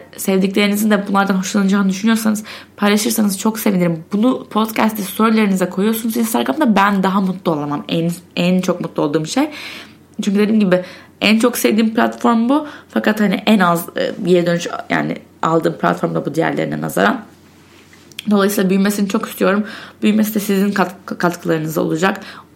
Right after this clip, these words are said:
Dolayısıyla bir Apple Podcast'te dinliyorsanız oradan oy verebilirsiniz, beş yıldız verebilirsiniz. Yorum bırakırsanız çok sevinirim. Ve hani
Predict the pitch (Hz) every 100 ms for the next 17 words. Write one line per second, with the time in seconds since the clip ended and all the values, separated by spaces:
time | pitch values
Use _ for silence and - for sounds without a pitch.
0 | 208 196 208 214 233 196 - 185 214 208
1 | 202 - - - 196 196 202 - 190 196
2 | 190 190 190 185 180 - 190 190 180 180
3 | - 180 175 175 170 170 170 170 170 170
4 | - 175 165 170 165 165 160 175 165 160
5 | 175 190 190 185 180 - 175 - 180 -
6 | - 180 170 175 175 - - - - -
7 | - 226 226 233 226